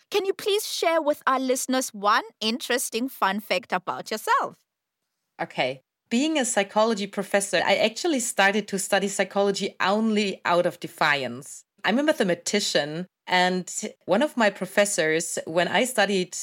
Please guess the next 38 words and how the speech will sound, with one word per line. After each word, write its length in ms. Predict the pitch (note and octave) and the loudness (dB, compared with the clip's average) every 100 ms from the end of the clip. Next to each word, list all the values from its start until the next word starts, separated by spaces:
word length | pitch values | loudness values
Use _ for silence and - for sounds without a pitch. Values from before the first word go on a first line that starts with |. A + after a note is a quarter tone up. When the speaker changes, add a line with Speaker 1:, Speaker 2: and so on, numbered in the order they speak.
| - | -4
Speaker 2:
mathematics, 840 | D#3+ D#3 D#3+ G#3 C4 F3 F3 - _ - | -4 -2 0 2 2 0 -2 -12 _ -6
uh, 200 | - F#3+ | 2 2
didn't 300 | F#3 B3+ D4+ | 2 -2 0
want 240 | A3 A3 B3 | 2 2 2
me 180 | G#3 | 0
to 520 | F3 - F#3+ F3 F3 - - D3 | 0 -2 0 2 4 2 -2 -4
write 380 | E3 E3+ G3 G3+ | 2 4 2 0
the 140 | F#3 | 0
exam 340 | E3+ G#3 - F3+ | 0 0 -2 -2
for 240 | - F3 | 0 0
the 80 | F3 | 0
psychologist 960 | E3+ E3 - G3+ G#3+ G3 F3+ F3+ G#3 - | 0 -2 2 2 2 0 0 0 -2 -4
because, 480 | F3+ F3+ F3+ - - | -2 -2 -2 -6 0
uh, 180 | E3+ E3+ | 2 2
she 180 | - G#3 | 0 -2
said, 340 | G3 F#3+ F#3+ _ | 2 2 2 _
"You're 300 | F3 F#3 C4+ | -4 0 2
not, 500 | D#4+ G#3+ F#3+ G3 - - - | 2 4 2 0 -6 -6 2
um, 320 | F3+ F3 E3+ | 4 4 2
enrolled 560 | - D#3+ D#3 G3 F#3+ E3 | -2 -2 2 4 4 0
in 100 | C#3+ | -4
the 80 | D#3 | -4
psychology 560 | - D#3 D#3+ D3+ D#3 | 0 0 0 -2 -2
class, 440 | C#3+ - E3+ D#3+ - | -4 2 4 2 0
so 80 | E3 | -2
you're 200 | E3 F3 | 0 0
not 340 | E3+ E3+ - - | 0 0 0 -2
allowed 360 | D#3+ D#3+ D#3+ | 2 2 2
to 80 | - | -2
pass 300 | - D#3+ C#3+ | -2 -2 -2
this 140 | - - | -4 -4
exam." 400 | D#3+ - C#3 C#3 | -4 -2 -4 -2
And 100 | - | -2
I 60 | |
was 180 | G#3+ G3+ | -2 0
like, 220 | F3+ - | -4 -6
"Let's 380 | - F3 C4 C4 | -2 0 0 -2
see 500 | - C#4 C4+ G#3+ A#3 | -4 0 2 2 0